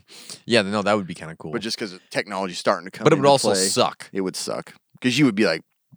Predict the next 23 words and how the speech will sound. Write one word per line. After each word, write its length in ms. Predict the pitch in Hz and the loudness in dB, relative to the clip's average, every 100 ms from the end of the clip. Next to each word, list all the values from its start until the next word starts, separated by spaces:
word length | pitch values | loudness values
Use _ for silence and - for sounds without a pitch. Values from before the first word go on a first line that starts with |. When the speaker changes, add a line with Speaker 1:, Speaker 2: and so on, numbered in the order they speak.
| _ - | _ -8
Speaker 2:
"I 120 | 85 | -4
don't 200 | 78 80 | -4 -4
have 180 | 82 80 | -6 -6
any 160 | 80 82 | -12 -12
technology." 680 | - - 80 78 80 85 - | -12 -12 -12 -10 -10 -10 -4
Speaker 1:
Yeah. 300 | 101 82 76 - | -2 -2 -6 0
Speaker 2:
Light 340 | 98 98 87 | 2 2 2
bulbs 320 | 90 87 95 | 0 0 0
are 80 | 87 | -6
barely 460 | 80 87 80 87 92 | -2 0 2 0 -4
even. 260 | 90 87 _ - _ | -10 -12 _ -20 _
Speaker 1:
Yeah, 280 | 139 139 104 | 0 2 2
exactly. 640 | 107 101 120 127 90 82 - _ - | 0 0 0 0 -2 -8 -10 _ 2
Speaker 2:
But 180 | 73 - | 2 2
Speaker 1:
I 40 | 87 | -6
don't 120 | 104 | -4
know, 140 | 95 | -2
man. 240 | 85 78 78 | -4 -6 -4
Speaker 2:
the 80 | 95 | 0
Speaker 1:
That's 120 | 139 | 0
tough. 120 | 123 | 2
Speaker 2:
fifties, 280 | 113 101 - | -4 -6 -14
yeah. 280 | - 110 98 | 0 2 2